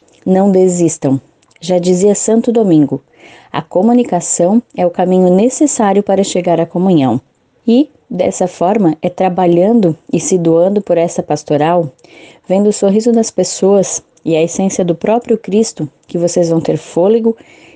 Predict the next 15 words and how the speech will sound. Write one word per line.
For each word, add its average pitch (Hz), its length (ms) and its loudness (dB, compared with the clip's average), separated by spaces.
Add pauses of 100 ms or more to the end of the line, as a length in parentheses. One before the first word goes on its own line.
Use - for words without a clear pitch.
(100)
e 202 120 0
esperança 165 680 0
de 160 120 -6
cada 165 300 -2
dia 214 240 0
mais 190 460 0 (120)
comunicar 185 500 -2
esse 185 200 -2
amor 175 220 0
tão 240 300 0
sublime 190 480 2
de 202 140 -2
Deus 170 280 2
por 185 200 -2
nós, 147 460 -2